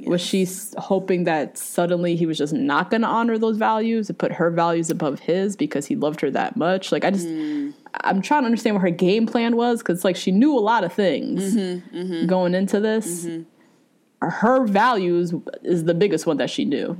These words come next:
Speaker 1: but then she
Speaker 2: Right.
Speaker 1: also knew these things
Speaker 2: Right.
Speaker 1: about Peter.
Speaker 2: Yeah.
Speaker 1: So it's like, what was the plan? Because this was, this was gonna be an outcome either way
Speaker 2: <laughs>
Speaker 1: if you made it to fantasy suites
Speaker 2: Mm-hmm,
Speaker 1: with
Speaker 2: mm-hmm.
Speaker 1: Peter, with anybody. Like,
Speaker 2: Yeah.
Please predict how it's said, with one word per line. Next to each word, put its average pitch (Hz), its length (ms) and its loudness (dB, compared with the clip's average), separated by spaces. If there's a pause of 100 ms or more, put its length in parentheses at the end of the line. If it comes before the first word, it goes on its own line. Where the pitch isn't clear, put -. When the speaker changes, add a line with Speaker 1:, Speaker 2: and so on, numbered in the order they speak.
Speaker 1:
but 160 100 -2
then 175 80 4
she 156 120 0
Speaker 2:
Right. 113 80 0
Speaker 1:
also 180 220 0
knew 170 180 0
these 156 240 -2
things 160 320 0
Speaker 2:
Right. 165 40 -2
Speaker 1:
about 143 220 0
Peter. 180 520 0
Speaker 2:
Yeah. 147 280 -8 (140)
Speaker 1:
So - 140 -4
it's 170 80 -2
like, 180 100 2
what 180 400 0
was 240 220 2
the 180 100 -2
plan? 196 800 -2
Because 170 320 0
this 196 240 -2
was, 185 540 -2 (720)
this 202 240 -2
was 190 160 2
gonna 190 180 2
be 180 280 2
an 143 100 0
outcome 160 640 0
either 175 240 0
way 190 220 2
Speaker 2:
<laughs> - 20 4
Speaker 1:
if 262 320 2
you 175 80 0
made 160 140 0
it 160 80 -4
to 165 80 -4
fantasy 175 320 0
suites - 440 -4
Speaker 2:
Mm-hmm, 214 640 -2
Speaker 1:
with 220 80 0
Speaker 2:
mm-hmm. 208 80 -6
Speaker 1:
Peter, 190 300 2
with 160 120 -2
anybody. 156 600 0
Like, 147 260 0
Speaker 2:
Yeah. 120 220 -8